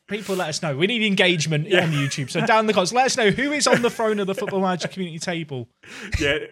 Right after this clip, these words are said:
Speaker 2: that, that is a great way. That is a great way, um, to, to get that engagement, like you just says. But yeah, how have you been though over the last few months? It's, it's great to see. Obviously, we're six months into the Football Manager cycle.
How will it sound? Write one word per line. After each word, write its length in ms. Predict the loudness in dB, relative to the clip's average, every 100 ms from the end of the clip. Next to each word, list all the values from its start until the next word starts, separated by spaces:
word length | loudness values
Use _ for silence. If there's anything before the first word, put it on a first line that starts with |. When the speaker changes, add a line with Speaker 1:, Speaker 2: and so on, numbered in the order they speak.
| -10
Speaker 2:
that, 260 | -2 -2 0
that 140 | -2 -2
is 120 | -4
a 60 | -6
great 220 | -4 -4
way. 120 | -4
That 140 | -6
is 100 | -8
a 40 | -10
great 380 | -6 -4 -4 -2
way, 440 | -2 -2 -2 -8 _ -20 -20 _
um, 560 | 0 2 2 -2 -8 -12 -20
to, 180 | -12 -10
to 200 | -10 -14
get 180 | -10 -8
that 140 | -6 -10
engagement, 440 | -4 -4 -4 -8
like 200 | -8 -10
you 80 | -12
just 260 | -10 -10
says. 240 | -8 -8 -6
But 260 | -8 -10 _
yeah, 320 | -14 -6 -4
how 260 | -4 -4 -4
have 140 | -6
you 160 | -8 -6
been 260 | -6 -4
though 180 | -6 -6
over 140 | -8
the 80 | -10
last 300 | -8 -10 -10
few 160 | -18 -12
months? 260 | -12 -12
It's, 160 | -14 -16 -18
it's 160 | -18
great 260 | -8 -8 -8
to 100 | -12
see. 180 | -12 -8
Obviously, 300 | -8 -8 -10
we're 120 | -10
six 320 | -10 -12 -16
months 240 | -14 -14 -12
into 160 | -16
the 80 | _
Football 300 | -20 -16 -14
Manager 320 | -10 -10 -12
cycle. 640 | -14 -10 -10 -10 -12 -12